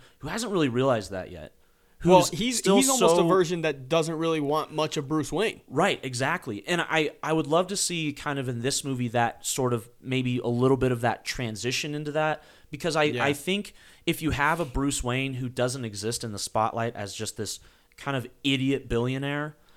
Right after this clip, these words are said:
Speaker 1: then it makes it hard to kind of not have someone on the trail of, you know, who is Batman, and,
Speaker 2: Mm-hmm.
Speaker 1: and kind of being able to piece together maybe a little bit easier that Bruce Wayne is somehow tied to this.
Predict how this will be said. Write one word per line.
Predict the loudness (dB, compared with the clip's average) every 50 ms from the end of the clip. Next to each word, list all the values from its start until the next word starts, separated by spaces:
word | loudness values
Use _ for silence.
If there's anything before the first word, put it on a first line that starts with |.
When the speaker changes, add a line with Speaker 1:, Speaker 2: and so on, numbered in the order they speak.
| _ _ _ -2
Speaker 1:
then | 0 2 2 2 0 -4 -6
it | -6 -4 -2 0
makes | 2 2 2 2 0
it | -6 -6
hard | -2 2 4 4 6 4 4 0 -4
to | -8 -12
kind | -10 -8 -6 -4 -4
of | -4 -6 -6
not | -4 -2 0 2 2 0 -2 -2
have | -2 -2 -2 -2
someone | -2 -4 -4 -4 -2 -2 -2
on | -4 -4
the | -6 -8
trail | -8 -4 -2 -2 0 0 0
of, | -2 -4 -6 -10 -16 -20 _ _ _ -20 _ _ _ _ -10
you | -8 -6
know, | -6 -6 -6 -6 -8 -8 -12 -16 _ _ _ _ _ _ _ -8 -4
who | -2 0 2 2
is | 2 2 0 -2 -4
Batman, | -4 -2 -2 -2 -2 -4 -6 -8 -8 -8 -8 -6
and, | -4 -2 -2 -2
Speaker 2:
Mm-hmm. | -2 -4
Speaker 1:
and | -4 -6 -6
kind | -6 -6 -8
of | -6 -6
being | -6 -6 -4
able | -4 -4 -4
to | -6
piece | -6 -8 -8 -8 -8 -8
together | -8 -8 -6 -4 -4 -2 -2 -2 -4
maybe | -4 -6 -6 -6 -6
a | -4
little | -4 -4 -4 -6
bit | -10 -12 -10
easier | -10 -6 -6 -6 -6 -6 -6 -4 -4 -4 -6 -8 _ _ _ _ _ _ _ -6
that | -4 -2 -2 -2 -4 -8 _ _ _ _ _ _ _
Bruce | -6 -4 -2 -2 -2 -2
Wayne | -4 -4 -4 -4 -6
is | -6 -6 -6 -4
somehow | -4 -6 -6 -6 -8 -8 -8 -8
tied | -6 -4 -4 -2 -2 -4 -4
to | -6
this. | -6 -6 -8